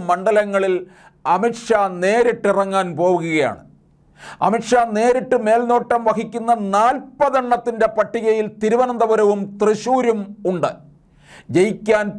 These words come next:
പരമാവധി ശ്രമം നടത്താൻ നിർദ്ദേശിച്ച് പ്രത്യേക പദ്ധതി ഒരുക്കുന്ന നൂറ്റി അറുപത്തിരണ്ട് മണ്ഡലങ്ങളുടെ പട്ടികയിൽ കേരളത്തിൽ നിന്ന് ഇവയടക്കം ആറെണ്ണമാണുള്ളത്. നമ്മളെപ്പോഴും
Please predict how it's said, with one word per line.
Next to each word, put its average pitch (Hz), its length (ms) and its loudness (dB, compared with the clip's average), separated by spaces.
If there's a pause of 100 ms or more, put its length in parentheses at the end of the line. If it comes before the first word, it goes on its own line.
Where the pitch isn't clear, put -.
(120)
പരമാവധി 226 920 2
ശ്രമം 208 400 0
നടത്താൻ 202 420 0 (160)
നിർദ്ദേശിച്ച് 208 800 0 (600)
പ്രത്യേക 254 540 0 (220)
പദ്ധതി 220 440 -2 (100)
ഒരുക്കുന്ന 202 480 0 (640)
നൂറ്റി 269 400 0 (120)
അറുപത്തിരണ്ട് 240 720 0 (140)
മണ്ഡലങ്ങളുടെ 220 680 2 (120)
പട്ടികയിൽ 214 520 0 (200)
കേരളത്തിൽ 226 600 0 (100)
നിന്ന് 196 320 2 (420)
ഇവയടക്കം 196 720 0 (640)
ആറെണ്ണമാണുള്ളത്. 208 960 0 (420)
നമ്മളെപ്പോഴും 226 600 2